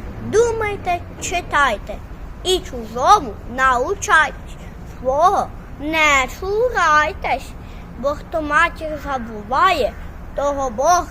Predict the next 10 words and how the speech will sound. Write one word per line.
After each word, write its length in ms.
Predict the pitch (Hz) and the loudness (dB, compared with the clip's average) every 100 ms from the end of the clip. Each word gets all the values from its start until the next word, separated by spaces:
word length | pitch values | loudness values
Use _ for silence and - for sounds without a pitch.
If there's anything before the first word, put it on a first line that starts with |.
| - | -4
карає. 680 | 294 277 277 269 233 190 190 - - - - - | -2 0 0 0 -2 -4 -10 -12 -14 -14 -14 -10
Чужі 400 | 262 247 339 320 | -8 -6 -4 -4
люди 340 | 311 320 240 240 | -4 -4 -6 -8
шугаються, 800 | - - - 240 330 381 320 - | -12 -12 -6 0 0 0 -8 -12
в 300 | - - - | -14 -12 -8
хату 380 | - 311 370 - - - | 0 2 2 -4 -12 -10
не 140 | 226 226 - | -8 -8 -8
пускають. 680 | 370 - - 190 175 151 - - - - - - - | -12 -10 -8 -8 -8 -10 -12 -12 -12 -12 -12 -14 -10
Свої 440 | - 359 381 381 370 415 | -2 0 0 -2 -2 -2
діти, 420 | 392 403 403 | -2 -2 -8